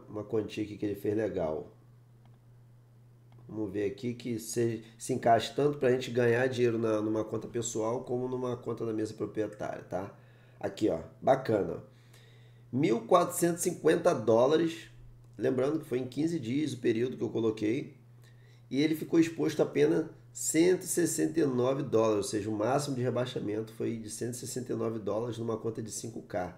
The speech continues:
Então, o que que eu faço agora? Eu dou dois cliques aqui em cima. Pronto. Ele já vai vir pra mim aqui as configurações. E a gente já vai ver, ó, quais fo-, foram as configurações que gerou. Olha só.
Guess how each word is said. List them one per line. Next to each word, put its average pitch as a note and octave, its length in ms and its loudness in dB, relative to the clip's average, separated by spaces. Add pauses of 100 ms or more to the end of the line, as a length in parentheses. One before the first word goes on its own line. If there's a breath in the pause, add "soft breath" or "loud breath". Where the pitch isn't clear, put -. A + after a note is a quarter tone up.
(360 soft breath)
Então, C3 100 -2
o C#3+ 40 2
que D#3+ 100 2
que D#3 60 0
eu E3 120 2
faço D#3+ 280 6
agora? E3 240 4
Eu D#3 40 0
dou E3+ 120 2
dois F#3 160 6
cliques - 240 -6
aqui - 100 -2
em F3 40 2
cima. E3+ 420 0 (560)
Pronto. E3+ 520 2 (400 soft breath)
Ele C#3+ 200 4
já D#3 220 10
vai D3+ 460 8
vir C#3 280 -2
pra D3+ 160 4
mim C#3+ 180 2
aqui C#3+ 140 -2
as C#3+ 100 0
configurações. C#3+ 1160 0 (1040)
E B2+ 80 2
a C3 60 8
gente C#3 200 2
já D3+ 120 8
vai D#3 180 8
ver, D#3 220 8
ó, A2+ 160 4 (320 loud breath)
quais E3 320 4
fo-, D#3 460 2
foram E3+ 240 4
as E3 100 4
configurações E3+ 720 4
que E3 100 -2
gerou. A#2 340 4
Olha C3 200 4
só. F#2 440 0